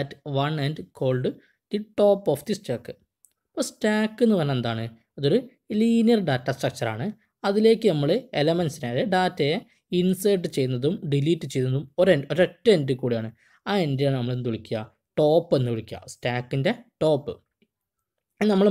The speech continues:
മലയാളത്തിലേക്ക് ഇതിന്, നമ്മളിപ്പോൾ ഒരു ചാക്കില്ലേ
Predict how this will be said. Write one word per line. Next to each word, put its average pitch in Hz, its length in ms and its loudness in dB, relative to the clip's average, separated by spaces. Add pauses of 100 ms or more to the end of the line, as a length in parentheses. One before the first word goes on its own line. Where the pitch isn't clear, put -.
മലയാളത്തിലേക്ക് 151 580 0
ഇതിന്, 139 140 -2 (380)
നമ്മളിപ്പോൾ 226 340 0
ഒരു 220 100 2 (140)
ചാക്കില്ലേ 180 580 -2